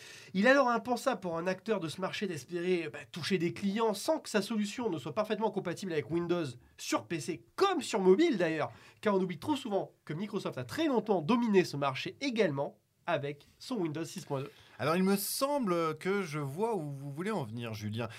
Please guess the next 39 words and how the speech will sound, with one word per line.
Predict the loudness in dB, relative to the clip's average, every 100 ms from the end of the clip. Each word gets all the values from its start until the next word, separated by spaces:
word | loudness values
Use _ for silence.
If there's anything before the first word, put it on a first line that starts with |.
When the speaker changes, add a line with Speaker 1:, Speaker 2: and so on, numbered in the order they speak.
| -2
Speaker 2:
Le | 0
système | 2 0 0 0
Microsoft | 0 -2 -2 0 -2
finalement, | -2 0 2 0
c'est | 0 2 4
l'Empire, | 4 0 -2 -4 0 0 0
et | 2 2
Apple | 2 0 2 2
qui | 2 -4 -2
lance | 0 -2
son | -6 -6 -4
iPhone, | -2 -2 -2 -2
c'est | 0 2
en | 2
quelque | 0 -2 0
sorte | 0 2
la | 2
rébellion ? | 2 0 0 -2 -8 -20 -12
Speaker 1:
Eh | -6
bien, | -4 -6 _ _
il | -6
faut | -4
se | 0
rappeler | -2 0 0 0
justement | 0 -2 -2 -4 0 4
les | 4 4
mots | 2
de | 0
Steve | -2 -4 0
Jobs | 2 2 0
lorsqu'il | -4 -6
présente | -6 -2 2 2 0
son | 0
iPhone | -2 0 -2
pour | 0
la | -4
première | 2 2 2
fois. « | 2 2 2 -4 -20 -20 _ _
Ceci | -4 0 2 2 0 -2 -2